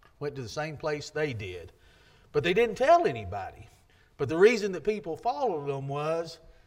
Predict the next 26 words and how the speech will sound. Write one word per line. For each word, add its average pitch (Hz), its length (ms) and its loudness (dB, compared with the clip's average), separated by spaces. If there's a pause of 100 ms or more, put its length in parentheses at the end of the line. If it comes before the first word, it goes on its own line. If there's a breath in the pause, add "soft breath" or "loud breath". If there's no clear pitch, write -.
(280 soft breath)
they 170 560 -2
had 180 240 -4
a 151 100 -4
different 175 560 0
look 170 320 2
about 95 380 -4
them. - 200 -20 (720 soft breath)
Uh, 143 240 4
people 175 360 -4
could 131 200 -4
tell 180 380 2
something 165 500 -4
was 120 160 -6
different 143 360 -4
about 104 300 -2
them. 98 120 -10
They 110 100 -8
looked 143 260 -4
excited. 131 680 0
They 110 140 -6
looked 135 240 -2
like, 135 420 -2 (300 loud breath)
you 139 100 -6
know, 131 160 0
just, 123 340 -6 (100)
uh, 123 420 0